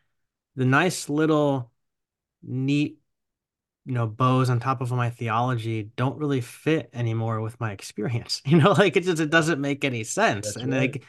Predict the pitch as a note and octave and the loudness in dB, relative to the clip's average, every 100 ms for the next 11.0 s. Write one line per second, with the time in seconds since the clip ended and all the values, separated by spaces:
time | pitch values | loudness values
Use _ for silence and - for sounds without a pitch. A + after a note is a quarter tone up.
0 | - A2 C#3 C#3 C3+ B2 F3 F3+ D#3 D3+ | -8 2 4 6 4 2 2 4 6 4
1 | C3 C#3 C3 B2+ C3 A#2+ D3 D3+ E3+ D3 | 4 0 -2 -4 -4 -2 -2 -2 -4 -6
2 | B2 - F3+ C#3+ B2 B2 A#2+ - _ _ | -8 -4 0 4 2 0 -4 -12 _ _
3 | _ _ _ - C3+ C3+ B2 - D3+ C#3+ | _ _ _ -2 0 2 0 2 0 0
4 | D3+ C3 B2+ C3+ E3+ D3+ A#2+ B2 A#2+ - | -2 -2 -2 0 2 2 2 -2 -6 -16
5 | _ _ _ _ _ _ - D3 C3+ C#3 | _ _ _ _ _ _ -2 0 2 2
6 | C#3 B2 B2 B2+ C3+ C3 A#2+ A#2+ A#2 A#2 | 0 -2 -4 -4 -2 -2 0 0 2 0
7 | - A#2+ A2 A2 G#2 - - C#3 C#3 C#3 | -4 -10 -4 -4 -4 -6 2 4 6 4
8 | C#3 B2 A#2 A2+ A2 G2+ G#2+ C3 B2 A#2+ | 2 0 -4 -6 -6 -8 -6 -4 -4 -6
9 | A#2+ A#2+ - D3+ C#3+ C3 - _ - C3 | -6 -6 -4 -2 -2 -4 -6 _ -10 -10
10 | - D3+ D3 D3 D3 A#2 C3 B2+ A#2+ | -4 0 2 2 -2 -4 -4 -2 -4